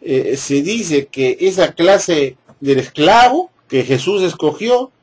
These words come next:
iba a ser solamente doce personas del total, o dijera, va a ser solamente el cero punto cero uno por ciento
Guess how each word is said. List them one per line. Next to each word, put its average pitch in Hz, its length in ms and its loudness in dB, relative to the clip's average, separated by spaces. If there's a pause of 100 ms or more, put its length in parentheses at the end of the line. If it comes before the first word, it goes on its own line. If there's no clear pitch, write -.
(240)
iba 151 180 2
a 139 40 0
ser 170 280 2
solamente 165 640 0
doce 170 260 -2
personas 165 640 -2
del 135 200 0
total, 127 500 0 (100)
o 127 140 2
dijera, 143 400 4
va 151 160 2
a - 20 0
ser 175 200 2
solamente 170 520 0
el 151 80 0
cero 180 340 2
punto 185 320 -2
cero 175 260 2
uno 180 220 4
por 139 200 0
ciento 143 500 0